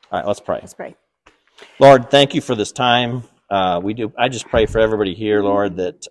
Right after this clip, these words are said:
Speaker 1: um, you just, uh, give them a peace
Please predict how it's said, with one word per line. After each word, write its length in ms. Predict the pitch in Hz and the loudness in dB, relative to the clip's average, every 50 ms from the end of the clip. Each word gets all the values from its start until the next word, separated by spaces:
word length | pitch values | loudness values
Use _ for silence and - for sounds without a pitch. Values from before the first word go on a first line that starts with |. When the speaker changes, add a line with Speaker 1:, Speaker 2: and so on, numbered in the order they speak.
| - | -12
Speaker 1:
um, 440 | - 95 90 92 90 87 87 92 101 _ _ _ _ _ _ _ _ _ _ _ _ _ _ _ _ _ _ _ | -12 -10 -10 -10 -10 -12 -14 -16 -18 _ _ _ _ _ _ _ _ _ _ _ _ _ _ _ _ _ _ _
you 120 | - 139 | -8 -4
just, 400 | 143 160 147 135 - - - - _ - | -2 0 -2 -2 -4 -8 -16 -12 _ -4
uh, 140 | 110 107 107 | -2 -2 0
give 180 | 107 127 123 | -2 -2 -2
them 80 | 113 104 | -2 -4
a 80 | 95 - | -6 -8
peace 680 | - - - - 98 110 143 180 - - - - - | -10 -16 -14 -12 -10 -8 -8 -8 -10 -14 -16 -18 -20